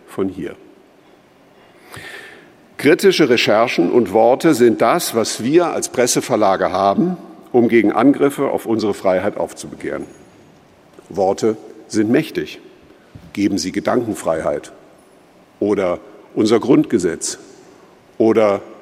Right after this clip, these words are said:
„Mister Gorbatschow, tear down this wall“. Worte verändern die Welt.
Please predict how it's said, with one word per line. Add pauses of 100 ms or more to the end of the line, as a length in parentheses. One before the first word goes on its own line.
(160)
„Mister
Gorbatschow,
tear
down
this
wall“. (920)
Worte (320)
verändern
die
Welt.